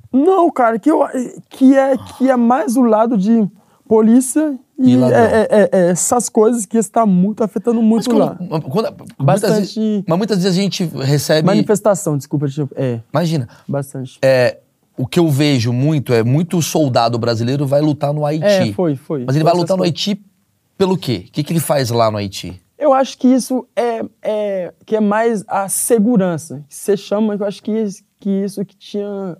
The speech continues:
Speaker 1: um certo tempo que era, se ch-, chamava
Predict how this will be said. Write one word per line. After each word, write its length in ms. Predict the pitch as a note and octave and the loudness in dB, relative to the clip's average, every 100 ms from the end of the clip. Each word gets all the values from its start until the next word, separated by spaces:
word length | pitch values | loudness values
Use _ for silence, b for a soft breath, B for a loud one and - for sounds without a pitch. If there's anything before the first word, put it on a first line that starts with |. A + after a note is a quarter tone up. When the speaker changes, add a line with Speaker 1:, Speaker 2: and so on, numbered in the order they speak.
| - | -10
Speaker 1:
um 400 | F#3+ G3 G3+ F#3+ | -8 -6 -8 -12
certo 380 | - G#3 F#3+ A3 | -10 -8 -6 -6
tempo 300 | G3+ G#3+ G#3 | -4 -4 -4
que 80 | |
era, 280 | G3 F#3+ F3+ | -4 -2 -4
se 460 | D#3+ - G#3 A3+ D#3 | -8 -14 -14 -12 -12
ch-, 320 | - - - _ _ _ _ | -16 -20 -20 _ _ _ _
chamava 880 | - - F3+ E3+ F#3 G#3 F#3 D3 | -18 -6 -4 -2 -2 -2 -4 -6